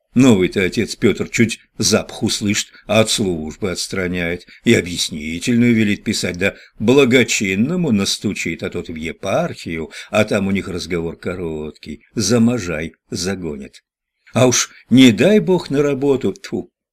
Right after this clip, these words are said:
на службу не выйти, сожрёт с дерьмом, бюллетень давай.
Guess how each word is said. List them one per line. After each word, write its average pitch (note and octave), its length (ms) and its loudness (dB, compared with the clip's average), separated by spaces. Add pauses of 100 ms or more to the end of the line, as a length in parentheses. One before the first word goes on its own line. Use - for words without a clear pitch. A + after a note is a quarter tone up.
(100)
на G2+ 160 -2
службу G2+ 540 2
не F#2+ 140 0
выйти, F#2 480 -2 (200)
сожрёт G#2 680 2
с E2+ 120 -8
дерьмом, F2 580 -2
бюллетень F#2 640 -2
давай. D2+ 400 -10